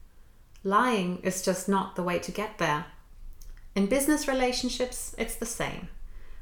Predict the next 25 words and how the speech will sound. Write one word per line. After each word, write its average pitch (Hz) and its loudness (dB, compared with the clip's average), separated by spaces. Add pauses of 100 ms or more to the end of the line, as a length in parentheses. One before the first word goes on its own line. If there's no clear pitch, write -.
We 208 6
do 254 6
want 254 8
to 262 4
have 233 4
a 226 4
trusting 240 2
relationship 170 2
with 156 0
our 151 2
business 147 -4
partners. - -6 (840)
We 220 6
might 208 12
go 208 10
about 180 6
it - -6
differently 170 0
in 180 2
achieving 180 4
those, 151 -2
but 233 6
in 233 6
the 240 6
end, 277 4